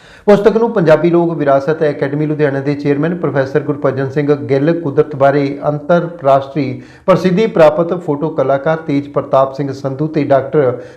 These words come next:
ਨਿਰਮਲ ਸਿੰਘ ਜੌੜਾ, ਨਿਰਦੇਸ਼ਕ ਵਿਦਿਆਰਥੀ ਭਲਾਈ ਪੰਜਾਬ ਖੇਤੀ ਯੂਨੀਵਰਸਿਟੀ ਲੁਧਿਆਣਾ ਪਾਸੋਂ ਸਰਦਾਰ ਗੁਰਪ੍ਰੀਤ ਸਿੰਘ ਨੇ ਲੋਕ ਅਰਪਣ ਕਰਵਾਈ।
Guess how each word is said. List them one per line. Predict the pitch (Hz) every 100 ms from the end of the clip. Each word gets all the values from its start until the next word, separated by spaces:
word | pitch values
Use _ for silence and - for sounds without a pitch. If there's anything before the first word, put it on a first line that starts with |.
| -
ਨਿਰਮਲ | 160 170 175 196
ਸਿੰਘ | 208 202
ਜੌੜਾ, | 202 139 139 156
ਨਿਰਦੇਸ਼ਕ | 147 120 135 - 147 151
ਵਿਦਿਆਰਥੀ | 139 127 131 127 151
ਭਲਾਈ | 151 131 123
ਪੰਜਾਬ | 135 131 135 147 -
ਖੇਤੀ | 135 131 143
ਯੂਨੀਵਰਸਿਟੀ | 139 127 127 131 151 131 123 - - _ 160
ਲੁਧਿਆਣਾ | 165 170 170 170 185
ਪਾਸੋਂ | 180 175 202
ਸਰਦਾਰ | 196 160 135 135
ਗੁਰਪ੍ਰੀਤ | 127 143 143 151 139
ਸਿੰਘ | 151 156
ਨੇ | 165 170 170
ਲੋਕ | 131 143 143 139
ਅਰਪਣ | - 135 127
ਕਰਵਾਈ। | 135 139 139